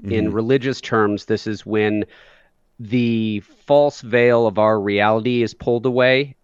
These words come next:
Speaker 1: and the real nature of the human existence is exposed. And it's supposed to, again,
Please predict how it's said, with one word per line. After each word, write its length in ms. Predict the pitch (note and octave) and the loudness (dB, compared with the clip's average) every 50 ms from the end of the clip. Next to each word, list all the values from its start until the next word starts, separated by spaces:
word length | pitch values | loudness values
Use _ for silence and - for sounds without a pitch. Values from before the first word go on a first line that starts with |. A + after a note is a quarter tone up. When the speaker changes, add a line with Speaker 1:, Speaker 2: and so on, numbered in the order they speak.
| _ - | _ -8
Speaker 1:
and 200 | G2 G#2 G#2+ G#2 | -6 -4 -4 -4
the 180 | G#2+ A2 G#2+ | -4 -6 -6
real 360 | G2 F#2 G2+ A#2 A#2+ A#2+ A#2 A2+ | -6 -6 -4 -2 0 0 0 0
nature 500 | A2+ A2 G#2+ G#2+ - - - G#2 G2+ G2 | 0 -2 -2 -2 -4 -6 -6 -4 -4 -4
of 120 | F#2+ E2+ | -4 -4
the 100 | F#2+ F#2+ | -6 -6
human 320 | - - - G#2+ G#2 G2+ | -6 -6 -4 -4 -2 -2
existence 580 | G2 F#2+ F2+ F#2 G2 F#2+ - - - F#2+ - - | -4 -6 -6 -8 -10 -10 -10 -10 -14 -14 -12 -12
is 120 | G2 F2 | -12 -12
exposed. 640 | F#2+ - - - - G2 F#2 F2 E2+ D#2+ D#2+ - - | -14 -14 -12 -8 -6 -4 -4 -4 -6 -10 -12 -14 -16
And 140 | - - G2 | -14 -12 -12
it's 140 | G2 - - | -12 -12 -14
supposed 440 | - - - A2 G#2 G2+ - - - | -10 -4 -2 -2 -2 -2 -6 -10 -12
to, 320 | - G2 F#2+ F#2+ F#2+ - - | -10 -8 -6 -6 -8 -10 -8
again, 380 | A#2 G2+ A2 G#2 G2 F#2+ F#2+ | -4 -2 -2 -2 -2 -4 -8